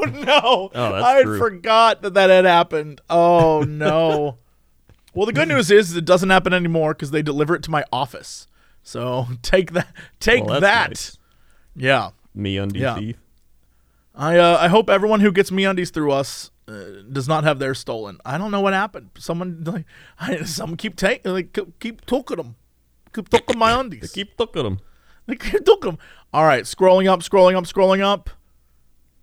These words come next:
Speaker 1: Krendor going ham on League of Legends and his insults to waifus in the game. Again, Dantan. Again, Dantan.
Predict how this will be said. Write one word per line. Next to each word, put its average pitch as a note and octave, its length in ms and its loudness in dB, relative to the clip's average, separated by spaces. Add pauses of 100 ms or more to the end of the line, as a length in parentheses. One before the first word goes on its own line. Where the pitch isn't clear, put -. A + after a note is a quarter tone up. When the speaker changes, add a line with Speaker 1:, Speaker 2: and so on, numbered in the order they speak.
(420)
Speaker 1:
Krendor B3 420 4
going A3+ 240 2
ham A3 180 4
on A3 160 4
League G3+ 180 2
of G#3+ 100 6
Legends F#3+ 420 2
and F#3 160 -6
his E3 140 -4
insults F#3+ 480 -2
to G3+ 100 -4
waifus F3 580 2
in D#3 60 -6
the D#3 80 -6
game. C#3 340 -6
Again, D#4+ 420 0 (120)
Dantan. G3+ 540 0 (100)
Again, E4 380 -6
Dantan. B3+ 560 -4